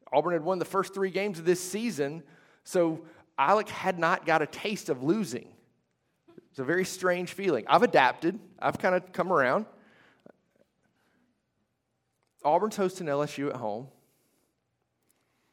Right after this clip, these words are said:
And save for the Marburys who are over here, these L S U Tigers are not my favorite people,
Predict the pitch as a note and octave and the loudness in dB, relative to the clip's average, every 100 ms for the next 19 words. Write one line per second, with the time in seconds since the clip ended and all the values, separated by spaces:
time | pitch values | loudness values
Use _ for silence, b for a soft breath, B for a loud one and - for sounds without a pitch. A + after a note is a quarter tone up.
0 | _ _ - C3 B2+ - D3 D3+ D#3+ D3 | _ _ -8 -8 -6 0 2 2 -2 -2
1 | D3 C#3 A#2+ A#2 - A#2+ A#2 A2+ A#2 B2 | 0 2 0 -4 -4 -4 -2 -2 -4 -4
2 | A#2+ B2+ B2+ - C3 C3 C3 C3+ C3+ A#2+ | -6 -10 -10 -8 -2 -2 -2 -2 2 2
3 | A#2+ B2 A#2 A#2 A#2+ B2+ A#2+ B2 B2 G#2+ | 0 -4 -2 -2 -4 -4 -4 -6 -10 -10
4 | - | -12